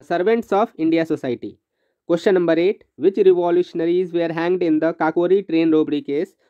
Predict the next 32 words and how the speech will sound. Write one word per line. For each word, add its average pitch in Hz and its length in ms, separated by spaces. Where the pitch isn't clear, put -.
राम 156 200
प्रसाद 165 340
बिस्मिल 180 400
and 160 260
अशफाकुल्ला 147 540
खां, 156 280
वीर 160 220
सावरकर 156 480
and 151 160
वसुदेव 143 400
चापेकर, 131 540
प्रफुल्ल 160 440
चंद्र 156 300
चाकी 151 400
and 151 280
खुदीराम 135 400
बोस, 143 300
सूर्य 185 240
सेन 175 260
and 170 240
उधम 131 300
सिंह। 110 260
The 131 120
correct 180 360
answer 175 340
is 190 60
राम 170 200
प्रसाद 160 340
बिस्मिल 151 440
and 156 180
अशफाकुल्ला 147 600
खां। 110 320